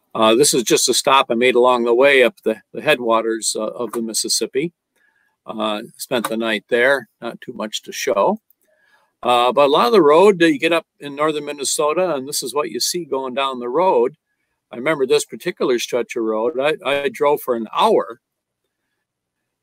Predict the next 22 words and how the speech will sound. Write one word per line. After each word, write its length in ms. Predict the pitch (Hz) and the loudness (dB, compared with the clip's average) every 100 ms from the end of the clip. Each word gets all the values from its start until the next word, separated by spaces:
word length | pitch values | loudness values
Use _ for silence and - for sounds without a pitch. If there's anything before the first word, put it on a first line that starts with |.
| - | -4
and 460 | 135 131 127 120 - | 0 0 -2 -4 -4
only 320 | 156 180 180 | 0 2 2
met, 420 | 135 151 180 156 - - _ 120 | -2 -2 -2 -4 -10 -12 _ -4
uh, 400 | 123 120 120 117 | -2 -2 -4 -6
a 60 | - | -6
couple 340 | 170 - 175 | -6 0 0
of 120 | 131 | 2
other 200 | 160 208 | 0 -2
cars, 560 | 196 123 90 110 143 - | -4 -4 -2 -4 -4 -8
and 120 | 123 | -10
there 80 | 123 | -8
were 100 | 127 | -6
no 220 | 131 202 | -2 -2
cars, 440 | 240 135 120 120 117 | 0 0 2 0 -2
uh, 120 | 113 | -4
that 140 | 117 | -2
I 80 | 117 | -4
saw 300 | 113 - 117 | -4 -4 -4
going 340 | 123 127 127 120 | -2 -6 -6 -6
my 160 | 117 | -6
same 320 | 113 175 240 | -4 -4 -4
direction. 560 | 214 95 82 - - | -4 -4 -6 -12 -20